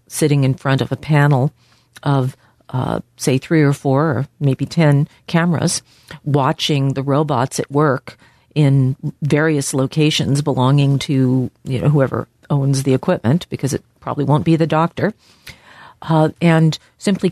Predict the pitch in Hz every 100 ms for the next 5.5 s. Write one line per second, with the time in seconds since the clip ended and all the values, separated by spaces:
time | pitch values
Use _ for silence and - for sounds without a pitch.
0 | - - - 180 160 - - 165 190 -
1 | 170 175 165 156 175 156 - 165 151 147
2 | 156 180 165 180 180 165 - 156 147 -
3 | 175 185 - 156 151 - 139 143 - _
4 | 156 151 135 185 - - 165 - 165 156
5 | 151 - 208 156 160